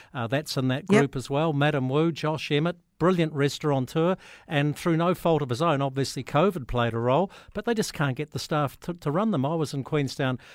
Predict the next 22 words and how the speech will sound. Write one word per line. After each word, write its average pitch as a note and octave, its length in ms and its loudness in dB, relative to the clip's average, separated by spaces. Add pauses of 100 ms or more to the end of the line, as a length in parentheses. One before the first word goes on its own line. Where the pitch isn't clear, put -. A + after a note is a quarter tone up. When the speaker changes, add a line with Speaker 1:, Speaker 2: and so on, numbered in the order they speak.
(140)
Speaker 1:
a - 60 -8
couple F3 340 0
of C#3 60 2
weekends D#3+ 520 0
ago. D#3+ 220 0
You F3 260 0
literally F3 840 -2
couldn't - 640 -4
book D#3 260 -2
a E3+ 80 -4
restaurant, C#3 640 0 (320)
uh, C3 220 -2
for C3+ 200 -2
a A#2+ 60 0
group C#3+ 280 2
of C3 120 -10
people B2 500 -2 (240)
on C3 160 -2
a B2 60 2
Monday A#2+ 400 0
night. G#2+ 480 -4
Nothing D3 440 -2